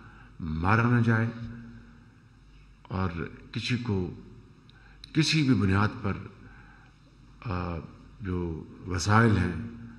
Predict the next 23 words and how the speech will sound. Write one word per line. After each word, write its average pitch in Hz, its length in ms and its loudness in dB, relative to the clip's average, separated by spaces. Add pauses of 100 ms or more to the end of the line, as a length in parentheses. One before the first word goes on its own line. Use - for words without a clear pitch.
(640)
अ, 82 120 -8
जो 95 220 -2
कि 95 120 -2
उनको 87 540 -4 (400)
हक 113 220 0
नहीं 101 180 4
था, 87 300 -2 (360)
उनको 95 240 -6
दे 87 160 0
दिए 82 220 -4
जाएं। 73 240 -10 (800)
तो 110 80 -4
इसमें 117 200 -2
मैं 123 540 0 (100)
जनाब 101 260 0
वज़ीर 98 280 2
आज़म 104 240 0
की 92 140 -8
खिदमत 98 260 -2
में 98 120 -2
अर्ज़ 98 140 -4
करूँगा 104 460 -2 (960)
कि 90 440 -4